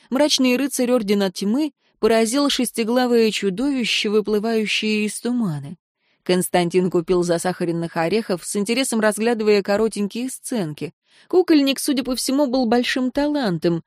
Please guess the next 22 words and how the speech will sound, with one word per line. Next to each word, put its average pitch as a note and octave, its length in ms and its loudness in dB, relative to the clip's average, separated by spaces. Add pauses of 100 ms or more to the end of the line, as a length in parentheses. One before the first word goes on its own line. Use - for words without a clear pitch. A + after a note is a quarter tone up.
(140)
а G3 180 4
может G#3+ 400 2
быть, F3 220 2
в - 80 -16
куклах B3+ 400 0
была G#3 300 4
магия, G3+ 540 0
которую A3+ 500 -2
Константин A3 840 2
не D4+ 140 0
чувствовал F3 760 0
теперь, G#3+ 460 -2
когда E3+ 280 -2
лишился G3+ 520 0
львиной G3 400 2
доли F#3+ 240 4
своего G3+ 420 0
магического G3+ 680 -2
дара. G#3+ 400 -6 (540)
Одна F3 460 0
из F3 100 -4
сценок A3+ 640 -2